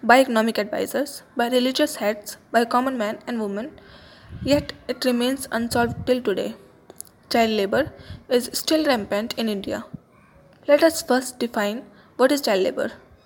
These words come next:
It has been defined as any work which interferes with a child's full development, opportunities for desirable minimum of education, and needed recreation. Do our children enjoy these facilities?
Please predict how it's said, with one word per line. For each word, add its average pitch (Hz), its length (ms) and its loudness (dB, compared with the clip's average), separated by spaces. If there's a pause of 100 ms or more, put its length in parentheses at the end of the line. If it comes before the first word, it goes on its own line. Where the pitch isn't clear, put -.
(440)
It 240 120 -4
has 294 200 2
been 320 160 2
defined 233 560 -2
as 240 300 -2
any 302 240 0
work 233 320 -2
which 240 220 0
interferes 247 580 2
with 233 100 2
a 226 80 2
child's 233 440 0
full 294 280 0
development, 208 640 0 (560)
opportunities 233 720 0
for 240 180 0
desirable 254 560 2
minimum 233 480 -2
of 247 300 -4 (180)
education, 220 640 -2 (580)
and 240 240 0
needed 262 400 0 (260)
recreation. 226 680 0 (760)
Do 247 100 6
our 277 100 8
children 247 480 0
enjoy 214 340 2
these 302 180 0
facilities? 285 680 2